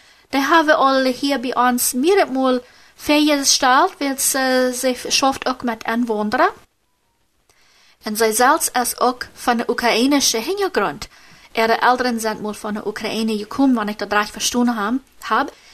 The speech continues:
Und sie hat einen Fundraiser angestellt.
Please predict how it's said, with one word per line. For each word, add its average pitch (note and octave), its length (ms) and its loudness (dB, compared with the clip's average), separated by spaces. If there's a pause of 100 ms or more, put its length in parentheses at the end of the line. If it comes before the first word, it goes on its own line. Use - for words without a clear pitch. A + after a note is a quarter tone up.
(300)
Und A3+ 160 -6
sie C4+ 220 0
hat D#4 400 2
einen A#3+ 160 -4
Fundraiser B3 600 0
angestellt. G#3+ 800 -2